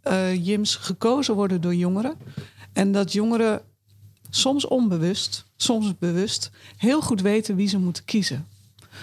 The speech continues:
Dus ze kiezen wellicht een Jim omdat die, eh, voor henzelf het allerbelangrijkste is. Of ze kiezen er eentje omdat ze stiekem weten dat de Jim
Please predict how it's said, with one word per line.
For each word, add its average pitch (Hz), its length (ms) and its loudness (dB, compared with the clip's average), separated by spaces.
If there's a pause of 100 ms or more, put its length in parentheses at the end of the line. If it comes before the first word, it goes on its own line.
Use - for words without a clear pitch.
(240)
Dus 202 180 2
ze - 140 -2
kiezen 202 520 2
wellicht 196 600 0
een 190 260 4
Jim 190 400 2 (360)
omdat 196 480 2
die, 180 400 -2
eh, 175 200 0
voor 185 260 0
henzelf 190 640 0
het - 240 -6
allerbelangrijkste 220 920 -2 (120)
is. - 260 -6 (600)
Of 226 160 4
ze - 120 0
kiezen 220 320 0
er 214 120 0
eentje 202 380 -2
omdat 202 400 -2
ze 214 120 -2
stiekem 233 460 -2
weten 190 560 0
dat 196 240 0
de 190 140 0
Jim 190 300 0